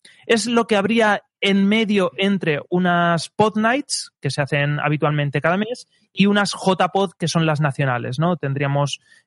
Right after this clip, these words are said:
eh, este, este evento, que para ser una primera edición me parece que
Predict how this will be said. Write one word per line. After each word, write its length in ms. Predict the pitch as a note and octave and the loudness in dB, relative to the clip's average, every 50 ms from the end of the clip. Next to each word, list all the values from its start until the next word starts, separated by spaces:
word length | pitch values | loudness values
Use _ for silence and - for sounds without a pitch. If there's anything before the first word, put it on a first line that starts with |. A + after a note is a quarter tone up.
| _ _ | _ _
eh, 420 | C3+ C3+ C3+ C3 B2+ B2 A#2+ A#2+ - - _ | -4 -2 0 0 0 0 -2 -4 -4 -6 _
este, 520 | A#2 A#2+ - - B2+ A#2 A#2 A#2 A2+ A2 A2 G#2+ G#2 G#2 G#2+ _ _ _ _ _ _ _ _ _ _ _ _ _ _ _ _ _ _ _ _ _ | -8 -8 -6 -6 -4 -2 -2 -2 -4 -4 -6 -8 -10 -14 _ _ _ _ _ _ _ _ _ _ _ _ _ _ _ _ _ _ _ _ _ _
este 260 | - D#3 - - D#3 | 0 0 2 2 2
evento, 440 | C3+ C3 C#3+ E3 - - D3 D#3+ - _ - - - - - - _ _ _ | 2 2 0 -2 0 -2 -2 -2 -2 _ -20 -20 -20 -20 -20 -20 _ _ _
que 100 | G3 - | 2 2
para 140 | F3+ F3 | 2 2
ser 160 | E3+ - G#3 A#3 | 2 0 2 2
una 140 | B3 A#3+ | 2 0
primera 340 | A3+ A3 G#3 G3+ G3+ F#3+ F#3+ | 0 0 0 0 2 2 2
edición 540 | F#3 F3 D#3+ - - A3 A#3 A3+ A#3+ C#4 D4 | 0 0 -2 -2 -2 0 0 0 -2 -2 -4
me 360 | B3+ D#3 C3 C3 C3 C3 C3 B2+ | -6 -6 -4 -4 -2 -2 -2 -2
parece 420 | - B2+ C3 C#3+ C3+ - D#3 C#3+ | -2 -2 -2 -2 -2 -2 -2 -2
que 540 | - D3+ C#3+ C#3 C#3 C#3 C3+ C3+ C3 C3+ | 0 -2 0 0 0 0 0 0 -2 -2